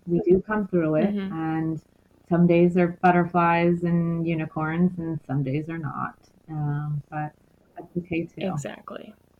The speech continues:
Speaker 2: There's another day
Speaker 1: It is.
Speaker 2: tomorrow.
Speaker 1: It is.
Speaker 2: <laughs>
Speaker 1: And, um, and I'm a firm believer of the dial a friend kind of scenario. So when it's not that kind of a good day,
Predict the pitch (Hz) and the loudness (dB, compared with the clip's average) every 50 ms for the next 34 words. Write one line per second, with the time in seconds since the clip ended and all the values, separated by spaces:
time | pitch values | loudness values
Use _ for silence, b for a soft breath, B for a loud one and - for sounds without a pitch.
0 | _ _ _ _ _ _ _ _ _ _ _ _ _ _ _ _ - 196 185 180 | _ _ _ _ _ _ _ _ _ _ _ _ _ _ _ _ -6 -6 -6 -4
1 | 185 185 185 185 185 185 180 185 185 180 180 175 180 - - 170 - - 196 185 | -4 -4 -2 -2 -2 -2 -2 -2 -2 -2 -2 -4 -6 -8 -14 -14 -10 -4 -2 0
2 | 180 180 - - - - - 196 - 170 381 349 - 392 - - 349 - - 330 | 0 0 -2 -4 -6 -6 -6 0 4 6 6 8 6 4 4 4 0 0 0 -4
3 | - - - 170 170 165 160 160 160 160 160 160 156 147 - - - _ _ - | -4 -4 -6 -4 -4 -2 -2 -2 -2 -2 -2 -4 -4 -6 -10 -16 -20 _ _ -10
4 | - 165 165 160 156 156 156 156 160 160 - - 180 180 185 185 180 185 - b | -8 -6 -6 -4 -6 -6 -6 -6 -8 -6 0 4 6 8 8 8 6 4 0 b
5 | b b b b b b 208 226 247 240 240 - - 208 202 208 214 202 202 190 | b b b b b b 4 6 6 6 4 2 2 4 4 4 4 4 6 6
6 | 190 190 190 190 190 190 190 180 175 - 175 165 165 160 156 147 - 175 165 165 | 8 8 6 6 4 2 2 0 0 0 0 2 2 0 0 0 0 2 2 4
7 | 170 165 170 165 - - 165 160 160 165 170 175 185 185 180 180 - - - 175 | 4 2 2 0 -2 -2 -2 -2 0 2 2 4 4 4 4 2 -2 -2 0 2
8 | 170 170 175 170 175 - - 175 170 175 175 180 190 190 185 - 170 156 156 165 | 2 2 2 0 -2 0 2 2 4 4 4 4 2 2 0 -4 -4 -2 -2 -2
9 | 165 160 160 - 165 151 143 170 180 - 214 202 - - 214 208 208 220 208 214 | -4 -6 -6 -6 -4 -2 -2 -2 -2 -4 -8 -8 -6 -4 -2 -2 -2 -2 -2 -4
10 | 202 214 220 196 196 214 214 220 226 233 240 240 247 | -2 -2 -2 -2 0 2 2 2 2 0 0 -2 -4